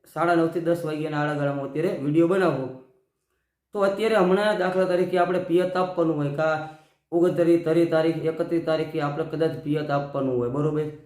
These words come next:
તો હું એમ માનું છું કે હમણાં ત્રણ ચાર દિવસ કદાચ પિયત આપવાનું ટાળો. જે મોટા જીરા બહુ થઈ ગયા છે, કે જે પિસ્તાલીસ દિવસ ઉપરના જે થઈ ગયા છે, બરોબર, અને એમાં કદાચ પિય-, પિયત આપણે આપવાનું હોય, તો એમાં કદાચ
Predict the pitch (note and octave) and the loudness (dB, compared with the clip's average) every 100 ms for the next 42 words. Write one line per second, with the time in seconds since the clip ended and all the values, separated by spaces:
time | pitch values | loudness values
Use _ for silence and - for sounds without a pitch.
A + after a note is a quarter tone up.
0 | _ _ _ F3+ F3 F#3+ F#3 F3+ F3+ F3+ | _ _ _ 2 4 4 2 2 0 0
1 | D#3+ E3 E3+ E3+ D#3+ E3 D#3+ D3+ D3+ D#3 | 2 4 2 0 0 0 0 -2 -2 -4
2 | D#3 - D3 E3 E3 - D3 D#3 C#3+ C#3 | -6 -6 -2 -2 -2 -4 -4 -4 -2 -6
3 | C3+ C#3 D#3+ F3 E3+ B2 A2 - _ _ | -4 -4 -2 2 0 0 -6 -14 _ _
4 | - B2 F3+ D#3 D#3+ E3 C#3+ D3+ D#3+ D#3+ | -6 2 4 2 2 0 0 0 0 0
5 | D#3 D3 D3 D#3 D3+ D3 C#3+ - - D3+ | -2 -6 -2 0 0 -2 -4 -10 -12 -8
6 | D3+ F3+ F3+ F3 - - D#3+ D#3+ D#3+ D#3+ | 0 0 0 -4 -8 -2 0 0 -2 0
7 | D#3 D#3+ D#3+ D#3+ D3 D#3 D3+ D#3 C#3 - | 0 0 0 -2 -2 -2 0 0 0 -4
8 | - - _ C#3+ D#3 D#3 - - - D3 | -10 -20 _ -4 -2 -2 -8 -18 -10 -4
9 | D3 E3+ E3 E3+ E3+ E3 E3 D#3+ - E3 | 0 2 2 0 0 2 2 2 -2 0
10 | E3+ E3 D#3+ E3 D#3+ E3 E3+ D#3 D3 B2 | 0 2 0 2 0 0 -2 -2 -2 -4
11 | A#2+ - _ _ _ _ - D#3 E3+ F3 | -8 -14 _ _ _ _ -8 -2 2 2
12 | E3+ F3+ F#3 | 2 2 2